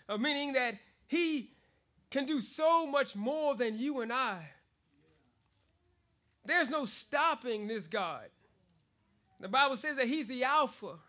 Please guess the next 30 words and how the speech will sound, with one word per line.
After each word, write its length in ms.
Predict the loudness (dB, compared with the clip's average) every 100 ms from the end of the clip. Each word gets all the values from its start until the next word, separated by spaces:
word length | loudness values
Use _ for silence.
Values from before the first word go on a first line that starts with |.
| _ -12
and 140 | -6
he's 180 | -4 -2
the 100 | -2
Omega, 600 | -2 -2 -2 -2 -4 -10 -18 _ _ _ _ _ _ _ -2
our 180 | 0 0
beginning 560 | -4 -2 -2 -2 -4
and 100 | -2
our 280 | 0 0 0
end. 380 | -2 -2 -8 -16 -20 _ _ _ _ _ _ _
He's 240 | -4 2
everlasting. 840 | 2 2 0 0 0 -4 -10 -12 -16 _ -6
The 60 |
Bible 260 | -2 0 0
says 200 | -2 -2
from 160 | -6
generation 680 | -2 0 4 4 4 2 -8 -6
to 120 | -6
generation, 800 | 0 0 4 4 4 2 -8 -16 -20 _ _ _ -4
our 220 | 0 2
God, 480 | 0 -2 -2 -6 -16 -20 _ _ _ _ _ _ -6
our 300 | 4 8 8
God, 400 | 6 -2 -4 -12 -20 _ _ _
he's 260 | -8 -2
everlasting. 800 | -2 -2 -4 -2 -4 -8 -18 -20 -20 _ _ _ _ -20 _ -6
And 140 | 2
we 100 | 2
can 180 | 4 0
rejoice 600 | 0 -2 0 2 0 -2
in 140 | -4 -4
that. 240 | -6